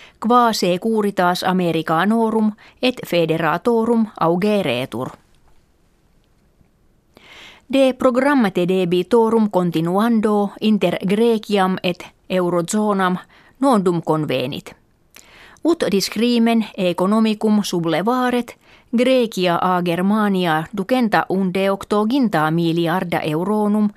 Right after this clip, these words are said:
ad damna sarcienda flagitavit, kve regimen nazisticum fecerat.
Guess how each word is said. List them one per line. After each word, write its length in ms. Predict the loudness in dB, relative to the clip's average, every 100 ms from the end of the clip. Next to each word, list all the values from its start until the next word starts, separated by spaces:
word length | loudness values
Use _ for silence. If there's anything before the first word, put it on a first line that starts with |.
| -10 -20 -10 -2
ad 140 | -2 -2 -2
damna 380 | 0 2 0 0
sarcienda 800 | 0 -2 -2 -4 -2 0 0 -2 -4
flagitavit, 920 | -2 -2 -2 -2 0 0 0 -4 -8 -20 -20 _
kve 340 | 0 2 2 0
regimen 580 | -2 0 0 0 0 -2 -4
nazisticum 800 | -6 -4 -4 -4 -6 -6 -2 -2
fecerat. 680 | -2 -4 -4 -6 -8 -12